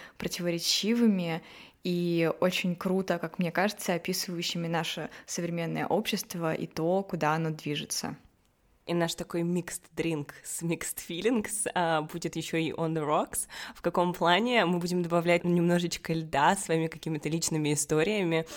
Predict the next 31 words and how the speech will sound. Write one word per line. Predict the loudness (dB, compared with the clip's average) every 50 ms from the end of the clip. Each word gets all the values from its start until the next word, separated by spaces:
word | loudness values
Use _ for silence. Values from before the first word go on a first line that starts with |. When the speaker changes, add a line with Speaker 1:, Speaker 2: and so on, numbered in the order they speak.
| -12 -10 -10 -10 -8 -2
Speaker 2:
И | 4 6 8
некоторые | 8 8 6 4 2 0 4 6 6 8
наши | 8 6 6 4 0 0
эпизоды | 0 0 2 4 6 6 6 6 4 2
будут | 2 0 0 0 0 -2 -2 -4
исключительно, | -2 -2 -2 -4 -2 -4 -2 -2 0 -2 0 0 0 0 0 2 2 2 4 4 4 2 2 0 2
а, | 2 2 2
о | 2 0 -2 -2
каких-то | -2 -8 -8 -8 -6 -4
событиях, | -2 0 0 2 0 2 0 0 -2 -4
которые | -4 -4 -2 -4 -2
происходят | -4 -4 -4 -2 -2 -2 -4 -4
в | -4
нашей | -2 -2 -2 -2 -2
жизни | -2 -2 -2 0 -2 -4
сейчас. | -4 -4 -4 2 6 8 8 8 8 6 2 2 -2 -10 -8 -8 -8 -8 -8 -4
Что-то, | -4 0 2 2 2 2 0
что | 0 2
нам | 2 2
хотелось | 2 0 -2 0 2 0 0 0
бы | -2 -2
обсудить | -2 -2 -4 0 0 0 0 0 -2 -4 -2
и | 0 2 2 2 2
о | 0 -2
чем | -2 -2 -2 0
у |
нас | 0 -2 -2 0 0
разные | 0 0 0 -4 -6 -6
как | -8 -8 -6
раз-таки | -6 -6 -6 -8 -10 -6 -4
мнения. | -4 -2 0 0 2 2 2 2 2 2